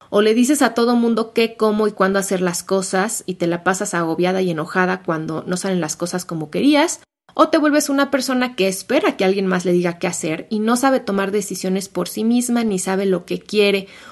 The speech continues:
o que siempre se excusa en lo de afuera, en la situación económica y en el clima y en su terrible infancia para no ser ni hacer lo que quiere.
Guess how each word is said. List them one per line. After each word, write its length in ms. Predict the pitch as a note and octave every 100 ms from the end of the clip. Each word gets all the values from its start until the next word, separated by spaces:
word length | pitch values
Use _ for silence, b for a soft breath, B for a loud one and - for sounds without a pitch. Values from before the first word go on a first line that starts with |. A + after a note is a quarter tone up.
| B
o 180 | G#3 G3+
que 140 | A#3
siempre 360 | - C4+ C4 C#4+
se 120 | A#3+
excusa 880 | G3+ - - C#4+ D4 - C#4 C#4 C4+
en 420 | C4+ C#4+ D4 D4 B3
lo 100 | F#3+
de 80 |
afuera, 420 | E3+ F3 D3 - -
en 80 |
la 100 | G#3
situación 500 | G3+ G3+ G3 F#3 G3
económica 800 | F3+ E3 F3+ A3+ B3+ C4 B3 B3
y 100 | A#3
en 140 | F#3 E3
el 160 | D#3
clima 500 | - A3+ B3 B3+ B3+
y 120 | A#3+ F3
en 60 |
su 120 | F3
terrible 400 | F#3 F3+ F#3 F3+
infancia 720 | F3 F3 G3+ G3 G#3+ A3+ A#3+ B B -
para 200 | F#3 F3+
no 260 | F#3+ A3 A#3+
ser 420 | - G#3 A3+ - G3
ni 160 | F3
hacer 400 | D#3+ - E3+ F3
lo 220 | F#3 E3 -
que 160 | -
quiere. 340 | - - -